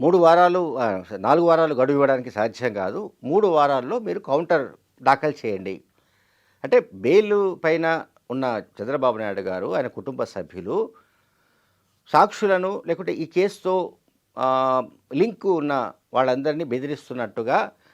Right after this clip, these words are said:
ప్రభుత్వం తరపున పిటిషన్ దాఖలైంది కనుక దీనిపైన జవాబు చెప్పాలంటూ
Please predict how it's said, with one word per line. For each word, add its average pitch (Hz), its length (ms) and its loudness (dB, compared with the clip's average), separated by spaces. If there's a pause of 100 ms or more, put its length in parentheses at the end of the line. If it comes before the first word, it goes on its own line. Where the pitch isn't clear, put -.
(540)
ప్రభుత్వం 180 720 0
తరపున 143 280 -4
పిటిషన్ 139 500 -8
దాఖలైంది 117 560 -2
కనుక 92 480 -6 (680)
దీనిపైన 226 420 2
జవాబు 175 340 4
చెప్పాలంటూ 160 880 -4